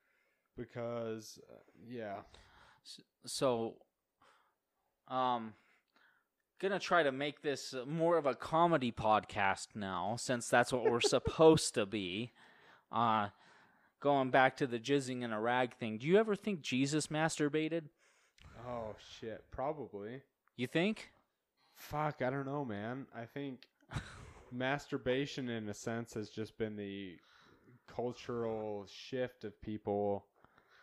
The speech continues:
Speaker 1: not wanting to have sex, or we're taught that masturbation is, 'cause I'll be honest with you, I think <laughs> masturbation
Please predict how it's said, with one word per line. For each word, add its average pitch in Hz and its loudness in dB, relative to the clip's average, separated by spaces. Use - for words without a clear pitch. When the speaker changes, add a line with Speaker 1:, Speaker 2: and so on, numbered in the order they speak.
Speaker 1:
not 113 0
wanting 113 -6
to 104 -10
have 98 -4
sex, - -4
or 120 6
we're 127 6
taught 120 2
that 95 -6
masturbation 107 -10
is, 98 -12
'cause - -16
I'll 156 -2
be 147 -8
honest 135 -8
with 104 -6
you, 107 -6
I 127 6
think 131 0
<laughs> - 0
masturbation 123 2